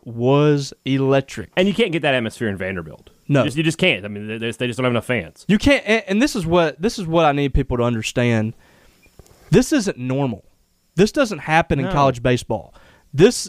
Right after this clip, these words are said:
Speaker 1: this is one of maybe two places that have an atmosphere like this. I think Baum-Walker is very close,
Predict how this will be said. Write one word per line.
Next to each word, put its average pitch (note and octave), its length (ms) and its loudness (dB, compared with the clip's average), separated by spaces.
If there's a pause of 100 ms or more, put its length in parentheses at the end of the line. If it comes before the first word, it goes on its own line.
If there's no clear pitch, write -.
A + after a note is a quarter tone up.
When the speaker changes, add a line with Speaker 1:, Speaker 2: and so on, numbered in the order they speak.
Speaker 1:
this D#3+ 440 0
is D3+ 260 -2
one E3+ 440 2
of B2+ 180 -6
maybe F3 420 2
two F#3+ 240 -2
places C#3+ 800 -2 (640)
that C#3+ 160 2
have D#3 280 4
an C3+ 80 -4
atmosphere C3 420 -6
like A#2 220 -2
this. A#2 200 -4
I D3+ 120 0
think D3 320 -2
Baum-Walker C#3+ 640 2
is A#2+ 80 -6
very A#2+ 200 0
close, A#2+ 640 -2